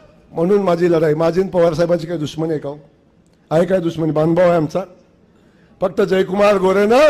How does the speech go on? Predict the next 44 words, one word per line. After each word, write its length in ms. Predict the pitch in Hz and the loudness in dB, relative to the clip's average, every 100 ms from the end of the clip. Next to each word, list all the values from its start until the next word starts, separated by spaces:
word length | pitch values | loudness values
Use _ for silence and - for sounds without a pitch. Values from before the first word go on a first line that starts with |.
| - - 156 | 0 -6 -2
मान 280 | 190 233 208 | 0 2 2
खटावला, 360 | 202 208 214 | 2 4 4
पाणी 360 | - 208 214 226 | 2 2 2 2
मागितलं, 480 | 208 202 208 208 202 | 2 2 0 0 0
संघर्ष 480 | 208 220 226 208 | 0 2 2 2
केला, 460 | 220 208 220 254 285 - - - | 0 2 4 4 2 -2 -14 -4
त्यांच्यासोबत 640 | 202 202 226 208 202 208 180 | -2 2 2 4 2 2 0
लढाई 280 | 190 202 | 2 2
केली 280 | 202 196 202 | 2 0 0
म्हणून 300 | 180 180 226 | 2 2 2
माझं 260 | 214 190 196 | 2 0 0
आणि 80 | 190 | 0
त्यांचं 300 | 190 156 180 | -2 0 0
जमत 360 | 170 170 170 | 2 0 0
नाही, 200 | 165 156 | -4 -2
एवढंच 300 | 170 190 202 | 0 0 2
आहे 120 | 185 | 2
ना. 140 | 226 233 - - _ _ _ _ _ _ _ _ _ _ _ - | 2 -2 -6 -20 _ _ _ _ _ _ _ _ _ _ _ -6
मी 100 | 175 | -2
म्हणलं 240 | 175 170 | 0 0
असं 220 | 170 175 | 0 -2
दहा 220 | 143 113 175 | -6 -2 0
वेळा 220 | 175 165 | 2 0
माझी 240 | 160 160 | 0 -2
दुश्मनी 380 | 156 160 151 151 | -4 -6 -6 -4
झाली 180 | 143 147 | -4 -4
चालेल. 500 | 147 143 208 254 254 - - - | -4 -2 0 0 -2 -10 -20 -6
मान 280 | 147 190 185 | -2 -2 -2
खटावच्या 400 | 170 180 170 180 | 0 0 0 0
मातीसाठी 440 | 170 165 175 180 | 0 -2 -4 -4
मला 200 | 180 175 | -2 0
अनेक 180 | 185 208 | 0 0
जण 140 | 196 196 | -2 -2
म्हणले, 200 | 175 170 | -2 -4
"तुम्ही 180 | 180 | -6
पवार 260 | 165 180 180 | -4 -2 0
साहेबांच्यावर 480 | 180 180 180 185 156 | -2 -4 -4 -6 -6
कसं 160 | 180 | -6
बोलता, 240 | 156 135 139 | -6 -4 -4
एवढ्या 180 | 151 160 | -4 -4
मोठ्या 260 | 151 180 | -4 -4
माणसावर 380 | 156 151 170 175 | -6 -4 -6 -4
कसं 140 | 180 | -4
बोलता?" 260 | 147 127 | -2 -4